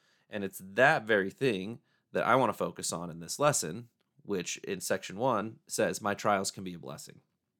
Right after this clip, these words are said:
It is through trials that we have growth and that we grow. And in the lesson, it says, "Given everything Paul faced during his life, it's not surprising that he wrote a lot about the purposes and blessings of tribulation."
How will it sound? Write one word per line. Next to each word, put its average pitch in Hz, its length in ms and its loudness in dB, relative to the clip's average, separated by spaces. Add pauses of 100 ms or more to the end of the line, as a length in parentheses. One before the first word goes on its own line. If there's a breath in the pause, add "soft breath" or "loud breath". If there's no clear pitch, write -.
(680)
It 165 120 -6
is 165 120 -4
through 196 280 8
trials 101 680 2 (1200)
that 110 180 4
we 110 160 4
have 104 340 2 (180)
growth 98 520 -2
and 104 140 -2
that 104 200 6
we 90 100 -8
grow. 85 340 -14 (1120)
And 98 520 -2 (600)
in 127 100 4
the 113 80 4
lesson, 139 360 6
it 104 60 -4
says, 104 240 2
"Given 120 420 4
everything 131 460 2
Paul 117 260 0
faced 98 420 -6
during 98 240 -2
his - 160 -12
life, 87 380 -14 (340)
it's 104 120 -4
not 147 180 8
surprising 104 480 2
that 101 100 0
he 101 60 -2
wrote 95 260 -2
a 101 80 -4
lot 92 260 -6
about 92 220 -6
the - 60 -10
purposes 90 500 -10
and 101 140 -14
blessings 87 400 -10
of - 120 -20
tribulation." 87 640 -12